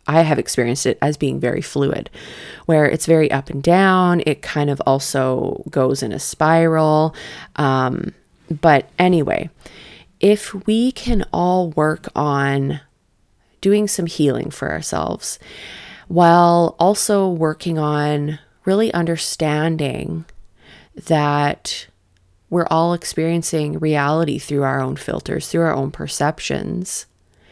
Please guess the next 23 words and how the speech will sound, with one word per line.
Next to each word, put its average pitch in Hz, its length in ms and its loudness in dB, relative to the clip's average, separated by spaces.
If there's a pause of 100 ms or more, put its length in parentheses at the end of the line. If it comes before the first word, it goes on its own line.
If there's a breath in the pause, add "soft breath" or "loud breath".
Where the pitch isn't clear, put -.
(920 loud breath)
Um, 147 320 0
I 165 120 0
think 202 280 0
that - 200 -2
can 156 160 -4
create 151 420 -2
so 160 540 -2
much - 500 -4
more 143 520 -2 (460)
space - 1080 -2 (1040 soft breath)
where 151 580 2
we 156 540 -2
can 143 800 -2 (1080)
better 147 840 0 (480)
hold 196 560 2
that 143 360 0
understanding 131 1080 -2 (800 loud breath)
that 160 200 4
not 165 260 4
everyone's 151 440 2
gonna 151 140 0
see 139 220 -2
things - 580 -6